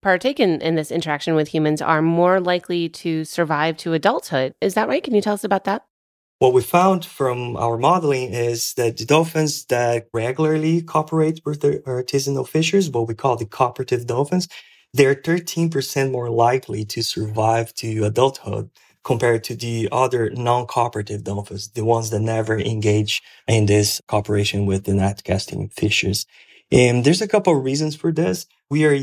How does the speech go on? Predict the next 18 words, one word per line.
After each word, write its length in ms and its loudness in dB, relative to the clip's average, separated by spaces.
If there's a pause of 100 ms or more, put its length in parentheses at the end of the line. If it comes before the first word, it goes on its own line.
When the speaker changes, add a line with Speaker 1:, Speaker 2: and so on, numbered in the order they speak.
Speaker 2:
yet 220 2
to 120 0
understand 560 0
if 300 -4 (120)
the 80 0
amount 300 2
of 100 -2
food 440 0
that 140 0
they 100 0
catch 680 -4
promotes, 600 0
uh, 140 -6
their 180 -4
survival. 540 -2
But 200 0
one 240 2
thing 360 0